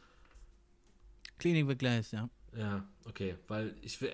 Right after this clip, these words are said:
Speaker 2: würd so Stats gern sehen. Das Problem ist, ich hab keine Kreditkarte, somit kann ich mir kein Cleaning the Glass holen. Ähm,
Speaker 1: Die kannst
Speaker 2: was
Speaker 1: du auch umsonst sehen, die On- und Off-Werte.
Speaker 2: Die krieg ich auch umsonst? Dann
Speaker 1: Die
Speaker 2: okay,
Speaker 1: kriegst du auch
Speaker 2: ich,
Speaker 1: umsonst.
Speaker 2: okay, gut,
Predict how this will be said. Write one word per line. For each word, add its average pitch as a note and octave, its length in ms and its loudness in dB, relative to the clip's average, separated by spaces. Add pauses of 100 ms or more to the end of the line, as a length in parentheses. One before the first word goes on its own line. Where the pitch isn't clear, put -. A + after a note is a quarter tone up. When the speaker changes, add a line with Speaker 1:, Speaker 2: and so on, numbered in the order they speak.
Speaker 2:
würd D3+ 240 0
so D3+ 100 0
Stats C#3+ 240 -2
gern C3+ 160 0
sehen. F3 380 2
Das - 100 -18
Problem A#2+ 360 -4
ist, A#2 80 -6
ich - 60 -10
hab A#2+ 120 -4
keine A2 160 -4
Kreditkarte, G#2 560 -8
somit G2+ 260 -6
kann G#2+ 140 -6
ich G2+ 100 -10
mir A2 80 -6
kein G2 160 -4
Cleaning G#2+ 300 -4
the G2 80 -2
Glass G2 280 -6
holen. G2+ 280 -4 (640)
Ähm, A2 180 2 (720)
Speaker 1:
Die F#3+ 80 4
kannst A#3+ 260 8
Speaker 2:
was A#3 60 8
Speaker 1:
du A#3 60 6
auch A3+ 40 6
umsonst G3+ 440 6
sehen, A#2 240 6
die A#2+ 100 2
On- A#2+ 160 0
und A#2+ 140 0
Off-Werte. A2 440 -8 (100)
Speaker 2:
Die F3 100 6
krieg G#3+ 180 6
ich G3 120 8
auch E3+ 100 10
umsonst? F#3 540 4 (100)
Dann B2+ 180 6
Speaker 1:
Die B2+ 80 2
Speaker 2:
okay, - 160 2
Speaker 1:
kriegst - 140 2
du F#3 40 2
auch E3+ 120 4
Speaker 2:
ich, E3+ 60 0
Speaker 1:
umsonst. C3 200 2
Speaker 2:
okay, A#2 140 6
gut, G2+ 360 -2